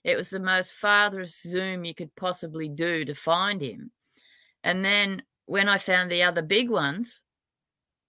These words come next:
they, like, they were further away, but i-, i-, in large form.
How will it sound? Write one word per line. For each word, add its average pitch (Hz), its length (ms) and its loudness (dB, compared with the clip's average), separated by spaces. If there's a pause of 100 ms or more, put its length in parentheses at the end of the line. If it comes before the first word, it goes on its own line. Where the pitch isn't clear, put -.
(520)
they, 196 320 8
like, 170 300 4
they 185 180 8
were 165 140 0
further 170 440 4
away, 160 560 2
but 151 280 0 (680)
i-, 143 140 -8
i-, 165 260 -2
in 170 220 0
large 170 460 6
form. 190 500 0